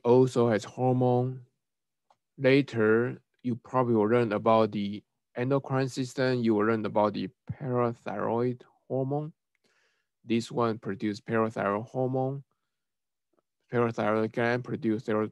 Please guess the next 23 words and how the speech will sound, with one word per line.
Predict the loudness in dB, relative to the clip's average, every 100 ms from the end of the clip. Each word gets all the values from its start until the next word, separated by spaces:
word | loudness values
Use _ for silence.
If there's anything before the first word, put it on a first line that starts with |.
| -6
parasite | -2 -2 -2 -6
hormone. | -6 -4 -2 0 -2 -2 -8 _ _ _ _ _ _ _ -12
Uh, | -10 -10 -14
that | -4 2 2 4
will | 2 0
also | 0 -2 -2 -4 -4 -6
play | 0 2 2
an | -4 -6
important | -8 -4 -4 -2 -2 0
role | 0
in | 0 -10 -12
calcium | -16 -8 -4 -4 -4 -4 -4 -4 -6
absorption. | -10 -2 0 0 -2 -4 -6 _ _ _ _ _ -4
Now, | 0 0
vitamin | 0 -2 0 -2 -2 0
D, | 2 2 0 -4 _ _ _ _ _ _ -10
uh, | -8 -8 -10 -14 -16 -4
from | 0 0
our | 2 2 0
skin, | -4 -6 -4 -4 -6 -10 _ _ _ _ -10
transport | -8 -6 -4 -4 -4
to | -4
the | -4